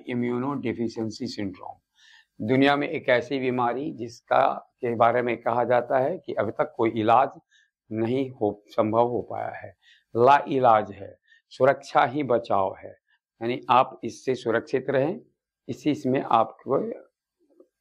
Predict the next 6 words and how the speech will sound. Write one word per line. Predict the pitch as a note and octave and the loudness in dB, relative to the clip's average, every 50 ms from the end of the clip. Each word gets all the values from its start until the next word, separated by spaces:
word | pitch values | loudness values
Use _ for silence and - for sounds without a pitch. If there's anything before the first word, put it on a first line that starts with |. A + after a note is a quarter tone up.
| _ _ _ _ _ _ _ _ - | _ _ _ _ _ _ _ _ -10
इससे | A2+ - - C#3 | -6 2 2 2
बच | A#2 G#2 A#2+ A2 - | 4 4 0 0 -2
सकते | - - F#2 - - - - | -8 -10 -10 -10 -12 -18 -16
हैं। | - - - F#2+ - _ _ _ _ _ _ _ _ _ _ _ _ _ _ _ _ _ _ _ _ _ _ _ _ _ _ - | -16 -16 -18 -20 -20 _ _ _ _ _ _ _ _ _ _ _ _ _ _ _ _ _ _ _ _ _ _ _ _ _ _ 4
यह | E3 F3 F#3+ - - - | 6 6 6 4 2 0
बीमारी | C3+ C#3+ C3+ B2+ A#2+ A#2 A#2 C3 D#3 - - - | 0 2 4 4 4 4 2 0 -2 -4 -8 -14